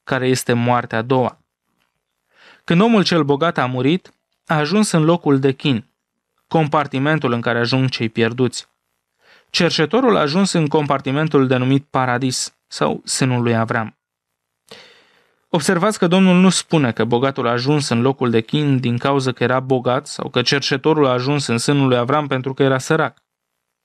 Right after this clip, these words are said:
Trecerea prin ușa morții le-a schimbat cu siguranță statutul, dar aceasta datorită inimilor. Acesta este mesajul, de fapt, în acest fragment.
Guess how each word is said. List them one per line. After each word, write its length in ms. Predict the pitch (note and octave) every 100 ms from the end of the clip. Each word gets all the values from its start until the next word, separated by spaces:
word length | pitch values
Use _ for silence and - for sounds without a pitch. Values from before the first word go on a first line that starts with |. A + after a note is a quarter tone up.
| _ _ _ _ _ _
Trecerea 520 | - F#3 G#3 D3+ A#2
prin 280 | G#2+ B2 B2+
ușa 260 | D#3 C#3 C3
morții 380 | C3+ C#3 - B2+
le-a 140 | B2+
schimbat 480 | - - B2 C3+ C#3
cu 100 | C3+
siguranță 580 | - B2+ B2+ C3 C3 A#2+
statutul, 600 | - B2 C#3 C3+ - - _ _ _ -
dar 140 | C#3
aceasta 540 | B2+ - F#3 - D#3
datorită 760 | C#3 C3 - B2+ C3 - B2+ - _ _
inimilor. 720 | C#3 C3+ B2 A2 G#2+ - _ _ _ _ _ _ - - - - -
Acesta 340 | E3+ B3+ B3+
este 240 | G3 -
mesajul, 560 | D#3 C3+ - D3 C3 A2+
de 80 | A2+
fapt, 480 | - A2 _ - -
în 120 | -
acest 300 | A#2+ B2+ -
fragment. 520 | - A#2 A#2+ A#2 -